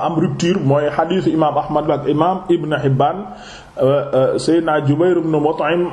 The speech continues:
mu jaar ci Seydina Jubayr ibn Mut'im, mu ne Yonent bi alayhi salaatu wa salaam dane, "Kullu Arafatin mawqif." Arafat yépp fu nit mën a taxaw la. <coughs> Waaw.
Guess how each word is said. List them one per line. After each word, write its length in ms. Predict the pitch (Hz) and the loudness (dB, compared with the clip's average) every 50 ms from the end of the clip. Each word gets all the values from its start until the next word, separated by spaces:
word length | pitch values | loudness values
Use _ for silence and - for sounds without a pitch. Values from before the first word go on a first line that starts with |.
| - 113 | -2 0
mu 100 | 127 139 139 | 0 2 2
jaar 240 | 143 143 147 147 - | 2 0 0 -2 -2
ci 80 | 156 | -4
Seydina 640 | 143 139 147 147 139 139 143 170 175 175 135 107 - - | -2 0 2 2 2 2 2 0 0 -2 -4 -4 -6 -2
Jubayr 380 | 110 127 143 147 165 180 175 170 | 0 2 2 2 2 2 2 2
ibn 120 | 165 170 | 0 0
Mut'im, 440 | 156 147 151 160 160 160 147 151 156 147 | 0 0 0 0 0 0 0 0 0 2
mu 80 | 147 147 | 2 2
ne 160 | 160 170 165 | 2 2 2
Yonent 280 | 156 151 156 156 151 | 2 2 0 0 0
bi 120 | 135 151 147 | 0 2 2
alayhi 200 | 143 143 143 135 | 2 2 2 2
salaatu 280 | 139 143 143 143 143 | 2 2 0 2 0
wa 80 | 147 147 | 0 0
salaam 80 | 147 143 | 0 0
dane, 240 | 147 156 151 139 | 0 0 0 2
"Kullu 320 | - 202 208 208 208 185 165 | 2 2 2 2 0 0 0
Arafatin 680 | 147 135 135 135 135 131 - 160 - 127 127 - 151 | 0 0 0 0 0 0 0 0 0 0 0 -2 -2
mawqif." 520 | 151 151 147 143 139 139 139 - - - - - - - - - - - - - - - - - | 0 2 2 2 2 0 -4 -8 -12 -14 -18 -20 -20 -20 -20 -20 -20 -20 -20 -20 -20 -18 -8 -2
Arafat 640 | 98 110 156 196 220 226 220 208 - 220 202 196 196 - | 0 0 2 2 0 0 -2 -2 0 0 -2 -2 -2 -2
yépp 640 | 185 185 202 220 233 240 240 240 240 240 233 214 220 - | 0 0 2 2 4 4 4 4 4 4 2 2 0 -2
fu 120 | - 185 175 | -2 0 0
nit 80 | 180 165 160 | 0 0 2
mën 160 | 156 151 143 | 2 2 2
a 40 | 139 135 | 0 0
taxaw 300 | 135 117 120 110 104 95 | -2 -2 0 -2 -2 -2
la. 80 | - - - - - - - - - - | -4 -8 -12 -16 -20 -20 -20 -18 -2 2
<coughs> 600 | - - - - - 233 - - - - - - | 4 4 4 4 4 4 4 2 -4 -14 -8 -4
Waaw. 220 | 104 90 71 - | -2 -2 -2 -2